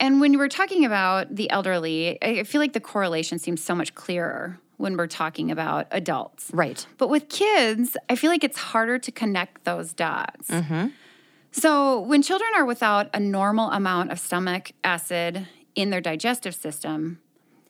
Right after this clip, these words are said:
Speaker 1: bad bacteria can also grow. Because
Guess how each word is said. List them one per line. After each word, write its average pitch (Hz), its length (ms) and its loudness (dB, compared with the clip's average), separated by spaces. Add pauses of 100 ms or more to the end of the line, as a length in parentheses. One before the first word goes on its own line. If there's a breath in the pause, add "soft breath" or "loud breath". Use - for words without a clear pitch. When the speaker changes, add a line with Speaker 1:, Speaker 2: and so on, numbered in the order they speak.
Speaker 1:
bad 247 300 2
bacteria 277 680 0
can - 260 -4
also 226 440 0
grow. 160 580 -6 (520 loud breath)
Because 247 720 0